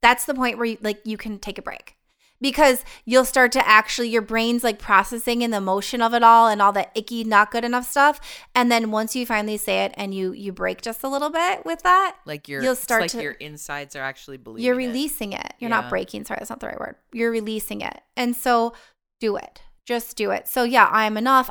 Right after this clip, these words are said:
Speaker 1: I'm an amazing realtor. I'm an amazing mom. I'm serving my clients well." Or if you're not a realtor, like, "I'm an amazing small business owner."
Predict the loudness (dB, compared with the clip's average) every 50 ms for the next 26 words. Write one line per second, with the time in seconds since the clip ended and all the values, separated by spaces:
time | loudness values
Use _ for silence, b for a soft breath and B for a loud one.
0 | -4 _ -6 -4 -4 -6 -6 -6 -6 -6 -6 -6 -6 -8 -6 -4 -2 -2 -2 -2
1 | -2 -6 -8 -6 -6 -6 -6 -4 -6 -6 -6 -6 -6 -6 -6 -6 -6 -8 -8 -2
2 | 2 4 6 8 8 6 4 2 0 B B B B B _ _ _ _ _ -6
3 | -6 -6 -6 -8 -8 -6 -4 -4 -4 -4 -4 -4 -4 -6 -6 -4 -4 -4 -4 -4
4 | -2 0 2 4 4 4 2 0 0 2 2 2 2 2 2 0 0 0 -2 -2
5 | -2 -2 -2 -4 B B B B B B _ 2 4 4 4 2 -2 -2 -2 0
6 | 0 0 0 0 -2 -6 -8 -8 -6 -6 -6 -4 0 0 0 0 0 -2 -4 -2
7 | 0 0 0 2 0 0 0 -2 -4 -6 -10